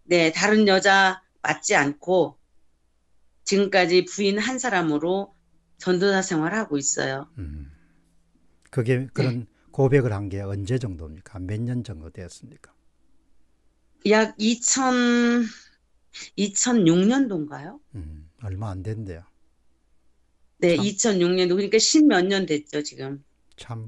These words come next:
Speaker 2: 귀한
Speaker 1: 네.
Speaker 2: 일이에요. 그게 사람을 완전히 그, 그 일종의 부족이나 시족 전체를 개화의 길로 이끄는 거네요.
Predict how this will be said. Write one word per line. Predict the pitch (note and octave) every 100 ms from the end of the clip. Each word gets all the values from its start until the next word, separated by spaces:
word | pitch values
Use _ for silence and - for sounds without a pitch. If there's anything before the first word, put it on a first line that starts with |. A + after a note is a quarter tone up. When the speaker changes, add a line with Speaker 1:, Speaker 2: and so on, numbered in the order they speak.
| -
Speaker 2:
귀한 | - G#2+ A#2+
Speaker 1:
네. | A#2
Speaker 2:
일이에요. | D3+ D3
그게 | A2+
사람을 | - A#2 B2+ D3 C3+
완전히 | A2+ G#2 G#2 B2 A2 G2+ _ _ _ _ _ _ -
그, | A2 G#2 G2+ G2 G2+ G2+ - _ _ _ - _ -
그 | A#2 A2+ A2+ A2 A2 A2+ E3 _ _ _ _ _
일종의 | C3+ A2 B2 A#2
부족이나 | - D#3 E3 D3+ C3
시족 | A2 - D#3 E3 C#3
전체를 | - F3 F#3 - C#3 A#2+ B2+ A#2+ A#2 _ _ _ _ _ _ _ _ _
개화의 | - B2 B2+ E3 F#3+ E3+
길로 | - A2 G#2 G#2
이끄는 | G2+ - A2 G#2
거네요. | G2+ G2 F2+